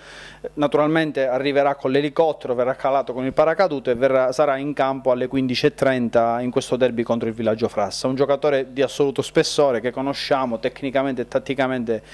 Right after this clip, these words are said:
una stella di prima grandezza sia del panorama musicale che calcistico per i suoi trascorsi, Trabzonspor, River Plate, Auxerre,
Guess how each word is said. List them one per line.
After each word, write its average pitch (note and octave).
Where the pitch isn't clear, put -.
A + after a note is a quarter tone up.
una C3+
stella C#3+
di C3+
prima C3
grandezza A2+
sia D#3+
del C#3+
panorama C3+
musicale C3
che A#2+
calcistico B2
per C#3
i C#3+
suoi C#3+
trascorsi, A#2+
Trabzonspor, C#3+
River C3
Plate, C3
Auxerre, C3